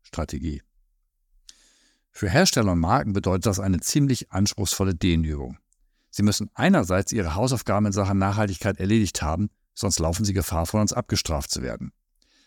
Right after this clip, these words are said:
Andererseits dürfen sie da, dafür aber keinen allzu hohen Preis verlangen. Und sie müssen ihre nachhaltigen Claims konsequent und dauerhaft mit Leben füllen.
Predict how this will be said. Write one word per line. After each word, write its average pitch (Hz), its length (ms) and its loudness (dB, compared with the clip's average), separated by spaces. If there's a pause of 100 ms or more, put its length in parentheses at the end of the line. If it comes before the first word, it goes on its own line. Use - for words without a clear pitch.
(260)
Andererseits 147 680 2
dürfen 110 260 0
sie 107 100 2
da, 101 200 4 (100)
dafür 104 320 2
aber 95 180 0
keinen 113 380 0
allzu 90 360 -2
hohen 98 160 2
Preis 78 320 -6
verlangen. - 380 -6 (320)
Und 185 280 4 (460)
sie - 140 -2
müssen 110 260 2
ihre 92 180 2
nachhaltigen 95 680 0
Claims 98 540 0
konsequent 143 680 0
und 85 180 -4
dauerhaft 90 400 0
mit 104 160 2
Leben 85 300 0
füllen. - 340 -10